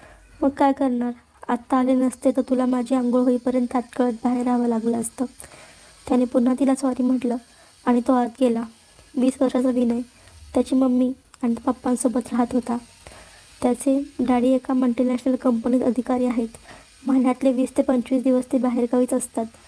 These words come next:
त्याच्या मम्मीचं नाव स्मिता, वय वर्ष अडतीस, दिसायला गोरीपान सुंदर,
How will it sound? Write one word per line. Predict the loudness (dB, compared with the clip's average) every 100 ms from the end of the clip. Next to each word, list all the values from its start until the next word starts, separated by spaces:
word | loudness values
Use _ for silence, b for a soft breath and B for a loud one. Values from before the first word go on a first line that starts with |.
| B B -8 -2
त्याच्या | 2 2
मम्मीचं | 2 0 0
नाव | 0 0
स्मिता, | 0 0 0 -6 -8 _ _ -4
वय | 0 2
वर्ष | 2 -2 -2
अडतीस, | -2 0 -2 -2 -6 -8 -18 B B _
दिसायला | -2 2 2
गोरीपान | 2 2 0 0 -2
सुंदर, | 0 2 2 0